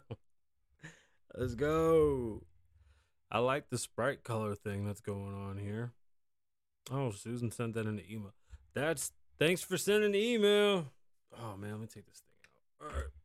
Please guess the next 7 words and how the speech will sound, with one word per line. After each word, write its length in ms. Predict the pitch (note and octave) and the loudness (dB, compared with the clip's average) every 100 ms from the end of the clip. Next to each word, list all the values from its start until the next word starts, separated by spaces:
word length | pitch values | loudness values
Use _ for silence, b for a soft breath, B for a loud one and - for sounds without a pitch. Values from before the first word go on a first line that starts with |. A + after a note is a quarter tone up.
| _ _ _ C#3 | _ _ _ -12
Arr. 460 | D3 C3+ B2+ - - - _ _ _ _ - - - - - | 0 2 2 -2 -18 -20 _ _ _ _ 4 4 2 0 2
All 80 | |
right, 220 | B2+ C3 A#2 | 2 4 4
all 140 | A2+ | 4
right, 220 | G#2+ G2+ | 4 2
all 60 | F#2+ | -2
right. 200 | F2+ | -4